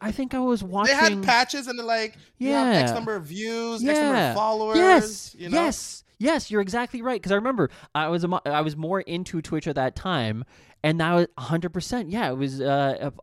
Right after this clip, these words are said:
Speaker 1: partners could get a jacket. I think it was at TwitchCon twenty eighteen
Speaker 2: Yeah.
Speaker 1: that they could actually get, they could pick up their jacket, and then, yeah, they would, you would get certain badges based upon
Speaker 2: Mm-hmm.
Speaker 1: The milestones that you would achieve that year.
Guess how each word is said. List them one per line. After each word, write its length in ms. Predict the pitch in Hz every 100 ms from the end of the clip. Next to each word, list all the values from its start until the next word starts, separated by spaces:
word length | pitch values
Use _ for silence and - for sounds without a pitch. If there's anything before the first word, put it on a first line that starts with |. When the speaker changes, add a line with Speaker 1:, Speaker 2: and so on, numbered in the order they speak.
| -
Speaker 1:
partners 400 | - 165 185 175
could 140 | -
get 160 | 151 160
a 80 | 160
jacket. 480 | 131 131 135 - 151
I 40 | 139
think 200 | 254 277
it 60 |
was 280 | 160 185 165 -
at 240 | 147 -
TwitchCon 640 | - 156 - - 120 117
twenty 340 | 117 135 131 127
eighteen 520 | 117 117 - 160 113
Speaker 2:
Yeah. 120 | 107 - _ -
Speaker 1:
that 80 |
they 100 | 127
could 120 | 123 131
actually 320 | 131 - 127
get, 320 | 120 131 -
they 140 | 131 120
could 140 | 123
pick 200 | - 170
up 200 | 160 175
their 100 | 120
jacket, 600 | 110 113 104 - 113 - _ _ _ _ -
and 100 | 135
then, 120 | 151
yeah, 160 | 190
they 140 | 151 120
would, 140 | 127
you 120 | 131
would 80 | 123
get 180 | 143 135
certain 320 | - 160 143
badges 480 | 123 143 151 120 120
based 340 | 120 120 -
upon 600 | 131 - 120 117 117 120 120
Speaker 2:
Mm-hmm. 120 | 160 277 _ -
Speaker 1:
The 60 |
milestones 500 | 117 120 135 - 131
that 140 | 127 123
you 80 | 123
would 100 | 117
achieve 360 | 110 135 139
that 160 | 123 113
year. 340 | 117 175 -